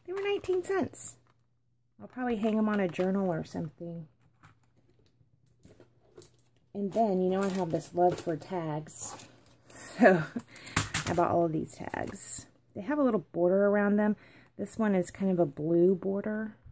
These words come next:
There's twenty-four tags in each one. This one has a yellow border.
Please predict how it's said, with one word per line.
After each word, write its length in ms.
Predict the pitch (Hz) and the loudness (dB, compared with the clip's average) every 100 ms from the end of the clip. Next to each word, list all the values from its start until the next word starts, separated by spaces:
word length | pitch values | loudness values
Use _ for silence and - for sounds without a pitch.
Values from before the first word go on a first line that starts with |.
| - - - - - _ _ _ _ _ _ _ _ _ _ _ _ - | -14 -14 -14 -16 -18 _ _ _ _ _ _ _ _ _ _ _ _ -16
There's 240 | 156 - | -14 -8
twenty-four 500 | - 214 208 - 165 | -2 0 -2 -2 -4
tags 400 | - 190 175 165 | -2 0 0 0
in 160 | 165 156 | -2 -4
each 200 | - - | -6 -6
one. 400 | 76 85 156 233 - - - - | -6 -4 -6 -8 -20 -20 -20 -18
This 200 | 208 - | -14 -10
one 120 | 214 196 | -4 -2
has 240 | 190 180 | -2 -2
a 60 | 175 | -2
yellow 500 | 170 170 180 190 190 | 2 4 4 2 -2
border. 440 | - 202 214 220 | -12 -12 -10 -10